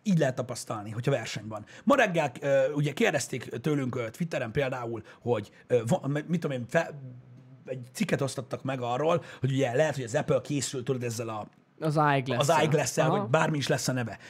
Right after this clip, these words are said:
Speaker 1: És hogy az volt a kérdés, hogy van-e értelme ennek, mert hogy ez a technológia hol tart egyáltalán, meg ilyenek. Sehol nem tart még ez az A R szemüveges technológia. Láttuk mi elég sok kezdeményét
Speaker 2: Ó,
Speaker 1: ennek. Na jó,
Speaker 2: igen.
Speaker 1: de ha nem próbálkozik senki, akkor sose lesz belőle termék.
Speaker 2: Ez jogos.
Speaker 1: Érted?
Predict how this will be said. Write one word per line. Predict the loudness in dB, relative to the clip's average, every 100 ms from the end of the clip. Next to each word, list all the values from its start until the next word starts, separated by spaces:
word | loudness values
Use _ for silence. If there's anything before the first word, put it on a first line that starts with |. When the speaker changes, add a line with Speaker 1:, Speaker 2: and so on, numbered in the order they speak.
| -8
Speaker 1:
És | 0
hogy | 0 2
az | 2
volt | 2 2
a |
kérdés, | 0 0 2 2
hogy | 2 0 -2 0
van-e | 2 4
értelme | 4 2 0 -6 -6
ennek, | -8 -2 -2 -2 -12 -2
mert | 2 4
hogy | 4
ez | 2
a |
technológia | 2 2 2 2 2 2
hol | 4 4
tart | 2 -6
egyáltalán, | -8 -8 -6 -6 -6
meg | -8 -10
ilyenek. | -12 -14 -16 -2
Sehol | 2 4 6
nem | 4 6
tart | 4 4
még | 0 0
ez | 0
az | 0
A | 0 0
R |
szemüveges | 0 0 0 -2 -2
technológia. | -2 2 0 0 0 0 0 2
Láttuk | 2 2 0 0
mi | 4
elég | 4 2
sok | -2 -2
kezdeményét | -2 0 0 -2 -2 0
Speaker 2:
Ó, |
Speaker 1:
ennek. | 2 2 2 -2 -8 -10
Na | 0
jó, | 2
Speaker 2:
igen. | 2 0 0
Speaker 1:
de | 2
ha | 4
nem | 4 4
próbálkozik | 4 4 4 2 0 0
senki, | 2 2 2 0 -6 -6 -6
akkor | -2 2
sose | 2 2
lesz | 2 2
belőle | 0 0
termék. | -2 -6 -6 -10 -14 -18 -20 -20 -20 -20 -20 0
Speaker 2:
Ez | 2 4
jogos. | 2 0 0 0
Speaker 1:
Érted? | 0 -2